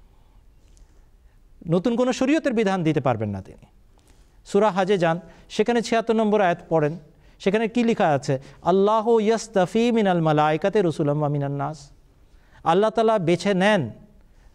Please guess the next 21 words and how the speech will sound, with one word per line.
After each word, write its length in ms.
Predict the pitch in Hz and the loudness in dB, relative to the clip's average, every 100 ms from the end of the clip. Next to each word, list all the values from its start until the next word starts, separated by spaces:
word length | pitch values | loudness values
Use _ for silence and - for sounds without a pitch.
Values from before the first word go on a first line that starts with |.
| - _ - | -20 _ -8
ফেরেশতাদের 540 | 175 180 - 220 233 | -2 -2 0 0 0
মাঝ 240 | 226 220 - | 0 -2 -2
থেকে 280 | 233 247 254 | -2 0 -2
এবং 600 | 247 208 220 277 311 302 | -2 0 2 2 2 2
মানুষের 420 | 269 269 240 196 | 0 0 0 0
মাঝ 200 | 175 - | -2 -2
থেকে 320 | 156 135 113 - - _ - | -4 -2 -4 -6 -20 _ -2
রসুলদেরকে। 640 | 175 185 160 135 113 123 - - - - _ _ - - - - | 0 2 0 0 -2 -6 -10 -20 -20 -20 _ _ -20 -20 -8 -2
আল্লাহ 220 | 190 226 | 0 0
তাআলার 200 | 247 247 | 0 0
বিধান 380 | 233 247 294 294 - - | 2 2 0 -4 -14 -6
আল্লাহ 240 | 185 254 302 | -2 0 0
তাআলা 200 | 302 277 | 0 0
পালন 320 | 214 185 143 | 0 -2 -2
করেন, 240 | 120 98 92 - - _ _ - - | -4 -6 -10 -18 -20 _ _ -12 -4
তিনি 180 | 214 220 | -2 0
বেছে 320 | 214 - 233 | 0 0 0
নেন। 480 | 190 247 277 127 95 - - - - - _ - | 0 0 0 -2 -8 -16 -20 -20 -20 -20 _ -2
ইয়াস্তাফি, 760 | 175 196 - 202 190 262 175 - 143 | -2 -2 -2 -2 0 0 -2 -4 -4
বেছে 260 | 180 233 | -2 0
নিতেন, 480 | 214 220 277 196 | 0 0 -2 -2